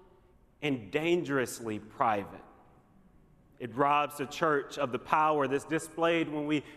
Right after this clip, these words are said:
live out our faith together. And I believe we must resist this tendency. You see, the words of Jesus that were originally spoken to the community gathered around them,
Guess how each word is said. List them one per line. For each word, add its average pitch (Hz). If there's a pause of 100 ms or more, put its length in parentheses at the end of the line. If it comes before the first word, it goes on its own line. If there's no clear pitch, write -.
live 190
out 180
our 165
faith 190 (260)
together. 143 (580)
And 196
I 214
believe 196
we 202
must 196
resist 170
this 170 (160)
tendency. 113 (1700)
You 127
see, 143
the 135
words 156
of 127
Jesus 147
that 165
were 143
originally 143
spoken 147
to 151
the 131
community 156
gathered 151
around 143
them, 120